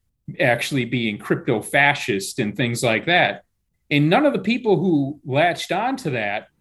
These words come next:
watched the documentary, from what I saw, and said, "Oh, it turns out she lied." You know, they stick to the narrative one way or the other. And that's what happens when you become part of this polarized environment. It becomes even the lies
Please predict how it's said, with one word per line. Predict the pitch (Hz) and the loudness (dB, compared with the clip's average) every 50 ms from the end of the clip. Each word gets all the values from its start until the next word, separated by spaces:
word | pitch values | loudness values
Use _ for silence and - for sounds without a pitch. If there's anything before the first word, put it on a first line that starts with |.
| _ _ _ _ _ _ | _ _ _ _ _ _
watched | - 127 143 156 165 160 139 - - - - | -4 0 2 4 4 2 2 -2 -8 -10 -4
the | 147 147 139 131 127 | 0 2 2 2 2
documentary, | 131 160 160 165 160 - 151 135 131 143 156 165 156 139 123 | 2 2 2 2 2 0 -2 -2 0 0 0 0 -2 -2 -4
from | 123 - 151 139 | -4 -2 -2 0
what | 151 170 170 | 2 4 4
I | 185 208 220 | 4 4 4
saw, | 196 - - 135 113 104 101 110 120 127 - _ - | 0 -2 -2 -2 0 0 0 -2 -4 -6 -10 _ -6
and | - 147 135 135 | -4 -4 -2 0
said, | 151 139 135 - | 0 0 0 0
"Oh, | - 233 226 160 120 | 2 2 4 4 2
it | - | 0
turns | - 151 143 131 123 117 | -2 -4 -4 -2 -2 -2
out | 127 117 113 110 | 0 0 0 -2
she | - - 120 113 | -4 -6 -6 -4
lied." | 117 127 147 156 143 117 104 92 101 107 - _ _ _ | 2 4 6 6 6 6 4 0 -4 -10 -16 _ _ _
You | - 135 139 135 | -4 -2 0 2
know, | 131 123 127 | 2 0 0
they | 123 131 120 113 | 0 -2 -2 -2
stick | - - - - 190 185 185 | -4 -8 -6 -2 -2 -2 -2
to | - 147 | -2 -2
the | 131 127 | -2 0
narrative | 131 143 147 143 135 127 120 107 117 | 0 0 2 2 0 0 -2 -4 -4
one | 117 113 117 113 117 | -4 -4 -2 -2 -2
way | 117 113 107 | 0 0 0
or | 104 104 101 | 0 -2 -2
the | 98 107 117 131 | -2 0 2 2
other. | 139 127 113 95 90 | 2 2 2 -2 -4
And | 92 104 | -4 -4
that's | 147 220 254 254 - | -4 -4 -4 -4 -2
what | 262 202 | -2 0
happens | 156 175 196 202 196 202 139 127 123 127 | 2 2 2 2 2 2 0 0 0 0
when | 120 117 117 | -2 -2 -2
you | 117 113 | -2 -2
become | - 147 - - - 139 120 113 113 113 - | -4 -6 -6 -4 -2 -2 0 0 -2 -4 -6
part | - - 131 131 127 127 | -2 2 2 4 4 2
of | 113 107 | 2 0
this | 101 101 - - - _ _ _ _ _ _ _ _ _ | 0 -2 -2 -6 -12 _ _ _ _ _ _ _ _ _
polarized | - - 156 151 143 135 139 131 127 123 120 123 147 | -2 2 4 4 6 6 6 6 6 4 2 2 -2
environment. | 123 113 123 120 127 135 123 113 104 98 95 95 | -2 0 0 0 0 0 0 -2 -4 -6 -6 -6
It | 160 139 135 | -6 -4 0
becomes | 139 151 143 - 170 160 151 147 143 - - _ _ _ _ _ _ _ _ _ _ _ - - | 0 0 0 2 2 2 4 2 2 -2 -4 _ _ _ _ _ _ _ _ _ _ _ -20 -20
even | - - 220 202 196 214 202 185 | -8 -2 2 2 4 4 4 4
the | 156 | 2
lies | 143 147 147 156 170 170 135 107 92 - - - - - - - - _ | 2 4 4 4 4 4 4 2 0 -4 -8 -14 -14 -14 -14 -14 -14 _